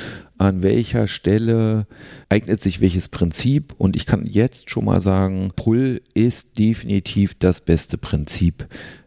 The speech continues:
Wenn ihr in einer Welt lebt, in der trotzdem noch Push stattfindet, also jemand sagt, was das Team als nächstes macht,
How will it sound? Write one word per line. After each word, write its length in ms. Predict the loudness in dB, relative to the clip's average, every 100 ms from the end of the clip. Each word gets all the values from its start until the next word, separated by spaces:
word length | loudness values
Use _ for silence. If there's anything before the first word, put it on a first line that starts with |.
| _
Wenn 360 | 0 0 0 -6
ihr 480 | -2 0 2 0 -2
in 140 | -2 0
einer 260 | 2 2
Welt 320 | 2 2 0 0
lebt, 200 | 0 -2
in 140 | 0
der 260 | 2 2 -2
trotzdem 680 | -2 0 0 0 0 0
noch 200 | 0 -2 -4
Push 580 | -4 -2 0 -4 -8 -14 _ _ _
stattfindet, 800 | -4 -2 -2 -4 -2 0 0 0
also 240 | 0 2 2
jemand 400 | 0 0 -2 0
sagt, 440 | 0 2 -2 -2
was 200 | -4 -2
das 160 | -4 -2
Team 240 | -2 0
als 220 | -2 0
nächstes 480 | 0 0 0 -2 0
macht, 360 | 0 -2 -4